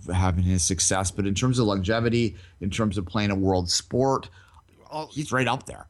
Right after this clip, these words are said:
Speaker 2: Easily the best tennis player, any gender, this country has ever produced, just
Speaker 1: Yeah.
Speaker 2: with the achievement that he has done. And you know what I appreciate with Milos Raonic too, and this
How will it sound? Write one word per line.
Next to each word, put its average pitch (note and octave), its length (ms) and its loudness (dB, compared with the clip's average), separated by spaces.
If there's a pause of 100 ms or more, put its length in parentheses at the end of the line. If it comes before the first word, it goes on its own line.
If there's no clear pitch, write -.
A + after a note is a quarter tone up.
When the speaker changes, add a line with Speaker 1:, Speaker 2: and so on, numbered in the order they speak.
(140)
Speaker 2:
Easily F#3 520 4
the A#2+ 120 -6
best C3+ 360 -4
tennis B2+ 500 -6 (220)
player, A#2+ 680 0 (1400)
any C#3+ 220 2
gender, A2+ 460 0
this A#2+ 260 0 (200)
country A#2 320 0
has G#2+ 100 0
ever G#2+ 140 -2
produced, - 460 -10 (1000)
just C3+ 260 2
Speaker 1:
Yeah. - 60 -16 (180)
Speaker 2:
with B2+ 220 2
the B2 240 0
achievement A2 500 -2
that G2+ 120 -4
he G2 300 -8
has G2 240 -6
done. A2+ 380 -2 (380)
And D#3 140 -2
you E3+ 80 2
know G#3+ 120 4
what A3+ 360 2
I D3+ 420 0
appreciate A#2+ 680 -4
with A#2+ 240 -2
Milos A#2 380 -2
Raonic A2 320 -4
too, D3+ 180 0
and C3+ 220 0
this E3+ 260 -2